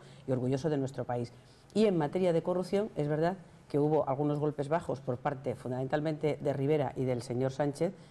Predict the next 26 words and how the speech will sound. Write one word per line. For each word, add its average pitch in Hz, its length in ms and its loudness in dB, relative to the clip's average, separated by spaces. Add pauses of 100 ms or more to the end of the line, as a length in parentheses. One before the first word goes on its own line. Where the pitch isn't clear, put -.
(100)
que - 80 -4
lógicamente 139 540 0
ven 139 260 4 (340)
la 127 540 4
mo-, 127 400 0 (220)
mosquita, 151 680 2
por 123 180 -2
decir 131 320 2
algo, 139 340 4 (240)
o 135 200 4
la 131 180 4
pajita 165 380 0
en 131 100 0
el 131 120 2
ojo 151 360 4
ajeno 170 460 2
y 139 60 -2
no 131 100 4
ven 156 100 6
la 139 100 4
viga 123 180 0
en 110 80 -4
el 107 60 -6
suyo. 170 280 2
Porque 117 140 -4
claro, 156 240 4